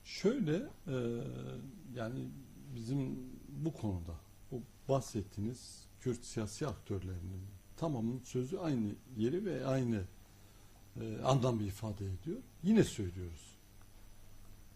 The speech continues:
Yani Leyla Zana demeç vermeyecek mi? Leyla Zana gibi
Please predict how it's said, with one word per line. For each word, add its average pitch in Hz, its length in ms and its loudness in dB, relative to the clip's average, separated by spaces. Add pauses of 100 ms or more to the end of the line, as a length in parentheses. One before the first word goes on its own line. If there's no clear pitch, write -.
(420)
Yani 110 200 -2
Leyla 120 200 2
Zana 139 400 2 (180)
demeç 131 380 0
vermeyecek 214 640 2
mi? 147 100 0 (2250)
Leyla 143 240 6
Zana 185 300 6
gibi 113 360 2